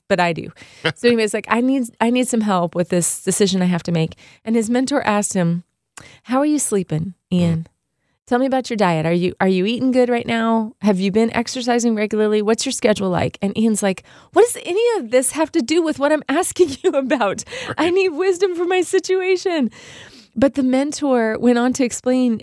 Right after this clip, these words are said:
Speaker 1: just how we're doing physically and how, how important that is to how we make decisions. It really does matter. And if you look at scripture, I'm reminded of the story in First Kings where Elijah is exhausted.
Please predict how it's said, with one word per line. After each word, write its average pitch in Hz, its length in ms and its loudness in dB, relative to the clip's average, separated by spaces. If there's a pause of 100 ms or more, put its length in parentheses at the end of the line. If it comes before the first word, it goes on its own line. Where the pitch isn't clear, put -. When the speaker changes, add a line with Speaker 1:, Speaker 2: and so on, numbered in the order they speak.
(120)
Speaker 1:
just 262 380 2 (340)
how 247 240 0
we're 330 160 0
doing 254 520 0
physically 277 680 0
and 220 120 2
how, 262 380 0 (440)
how 294 200 2
important 302 520 0
that 247 160 2
is 233 320 0
to 233 500 0
how 208 260 2
we 349 100 0
make 294 200 0
decisions. 359 420 2
It 247 120 0
really 311 280 2
does 262 420 -2
matter. 277 540 -2 (500)
And 262 120 4
if 240 120 0
you 254 140 0
look 262 260 -2
at - 200 2 (140)
scripture, - 840 0
I'm 196 140 2
reminded 202 400 0
of 190 60 -2
the 185 80 2
story 180 400 0
in 170 260 2
First - 400 -2
Kings 190 360 0
where 165 260 2 (720)
Elijah 220 640 0
is 185 160 0
exhausted. 165 1200 -2